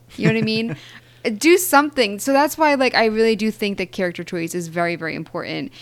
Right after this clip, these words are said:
Speaker 1: And then I, I wanted to bring up, too, like, the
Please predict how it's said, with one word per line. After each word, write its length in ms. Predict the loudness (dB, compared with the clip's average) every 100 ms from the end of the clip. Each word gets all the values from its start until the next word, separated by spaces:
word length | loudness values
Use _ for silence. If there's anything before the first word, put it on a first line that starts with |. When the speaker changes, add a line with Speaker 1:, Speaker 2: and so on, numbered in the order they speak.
| -20 -18 0
Speaker 1:
And 160 | 6
then 140 | 6 6
I, 220 | 2 0
I 520 | 0 0 0 -2 -2 -4
wanted 300 | -4 -4 -6
to 80 |
bring 160 | -8 -8
up, 120 | -8
too, 180 | -8 -4
like, 220 | -4 -4
the 400 | -2 0 0 -2